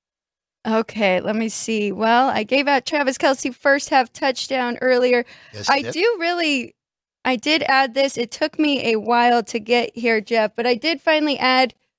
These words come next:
Speaker 1: under thirteen and a half for the fourth quarter here, and that's
Speaker 2: Okay.
Speaker 1: because of this run that Kansas City has been with second half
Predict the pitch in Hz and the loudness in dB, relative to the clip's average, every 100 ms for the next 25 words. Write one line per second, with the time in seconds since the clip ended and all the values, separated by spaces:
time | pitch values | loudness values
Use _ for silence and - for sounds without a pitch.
0 | _ - 269 277 269 269 269 262 302 269 | _ 0 2 2 0 2 0 2 0 0
1 | 240 233 254 247 247 _ - 254 247 240 | 0 0 2 2 0 _ -2 0 0 -2
2 | - 240 233 - 233 233 226 233 226 226 | -4 -4 -4 -4 -2 0 -2 0 0 2
3 | 226 240 131 247 - 247 233 220 - - | 0 -2 -2 -4 0 0 0 -2 -4 -2
4 | 208 226 233 240 226 302 330 294 302 - | 2 2 2 -2 -2 0 2 0 -4 -8
5 | _ _ - 233 302 277 240 - 277 262 | _ _ -6 -2 0 0 -2 -4 -2 0
6 | 254 220 208 240 233 226 226 240 247 - | 0 0 0 2 2 0 2 2 2 -2
7 | - 254 - 247 - 233 214 | 0 0 0 -6 -4 0 0